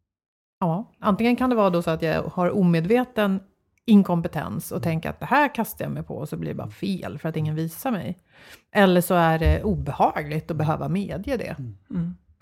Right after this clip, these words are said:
Speaker 1: Så att, eh, det jag tar med mig är att det är ofta viktigt att, ja, men det här med perspektivtagande som
Speaker 2: Mm.
Speaker 1: du också
Speaker 2: Mm.
Speaker 1: snackar om.
Speaker 2: Precis.
Speaker 1: Eh, att,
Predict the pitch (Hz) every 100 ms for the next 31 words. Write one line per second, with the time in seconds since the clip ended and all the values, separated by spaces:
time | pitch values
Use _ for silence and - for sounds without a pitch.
0 | _ - - - 233 220 123 98 - -
1 | - - - 196 196 208 226 254 233 190
2 | 180 - 170 170 - 190 185 170 170 -
3 | _ 214 185 - - 175 165 - _ _
4 | _ _ 190 220 226 - 269 247 180 175
5 | - _ _ - 247 269 247 214 202 208
6 | - 220 - 269 151 160 226 285 254 226
7 | 208 104 160 - - - 98 82 82 -
8 | - - - - - - - 180 180 165
9 | 156 175 -